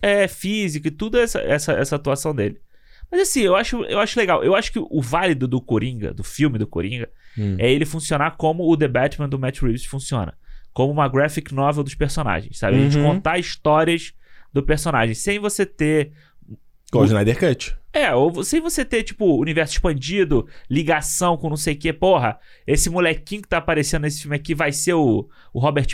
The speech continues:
Speaker 1: Pattinson no próximo, entendeu?
Speaker 2: Uhum.
Speaker 1: Sem, sem essas coisas.
Speaker 2: Sem palhaçada.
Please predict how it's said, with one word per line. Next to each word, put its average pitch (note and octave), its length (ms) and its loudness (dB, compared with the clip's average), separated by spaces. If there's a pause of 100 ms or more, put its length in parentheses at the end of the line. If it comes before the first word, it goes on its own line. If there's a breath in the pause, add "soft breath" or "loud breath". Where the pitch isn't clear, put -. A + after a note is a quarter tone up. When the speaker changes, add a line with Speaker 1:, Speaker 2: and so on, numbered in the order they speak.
Speaker 1:
Pattinson D#3+ 380 -2
no A#2+ 120 -2
próximo, C#3+ 520 0
entendeu? C3+ 320 -2
Speaker 2:
Uhum. C#3 140 4
Speaker 1:
Sem, C3 400 2
sem G3 260 -4
essas B2 240 -6
coisas. - 300 -4 (100)
Speaker 2:
Sem B2+ 260 -2
palhaçada. A2+ 840 0